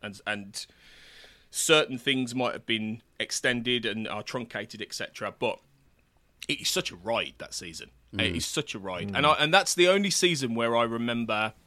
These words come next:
Speaker 1: I remember being, watching on Channel four the, the Zahadum climax, and then there being all the speculation about what happened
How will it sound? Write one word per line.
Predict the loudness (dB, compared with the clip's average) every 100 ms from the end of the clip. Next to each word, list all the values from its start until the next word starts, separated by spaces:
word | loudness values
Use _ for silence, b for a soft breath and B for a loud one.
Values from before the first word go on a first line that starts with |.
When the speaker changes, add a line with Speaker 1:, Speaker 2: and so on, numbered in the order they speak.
| _ _ -20 -2
Speaker 1:
I | 0
remember | 0 -2 -2
being, | 2 4 4 0 0
watching | 0 2 0 0
on | 0
Channel | 2 0 0
four | 0 2 2 0
the, | -2 -4 -4
the | -2
Zahadum | 0 2 0 0 0 -2 -6 -4
climax, | 2 2 2 -8 -6 -6 -10 _ _ _ _ _ _ _ _ -4 0
and | 2
then | 2 2 0 -6 b b b b
there | 2
being | 6 2 4
all | 4 4
the | 2
speculation | 0 -2 0 0 0 -2 -8
about | -8 -8
what | -8 -4
happened | -4 -4 -8 -8